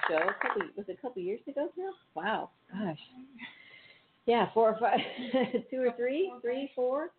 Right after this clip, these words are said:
I don't know. She's a wonderful lady and one of the last of the surviving, um, folks that got admitted into our government's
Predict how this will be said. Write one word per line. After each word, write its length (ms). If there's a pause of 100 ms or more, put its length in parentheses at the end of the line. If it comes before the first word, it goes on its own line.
(340)
I 100
don't 140
know. 160 (120)
She's 180
a 100
wonderful 420
lady 400
and 320 (920)
one 220
of 80
the 60
last 420 (880)
of 200
the 280 (100)
surviving, 720 (640)
um, 500 (560)
folks 320
that 160
got 320
admitted 400
into 420
our 180 (140)
government's 480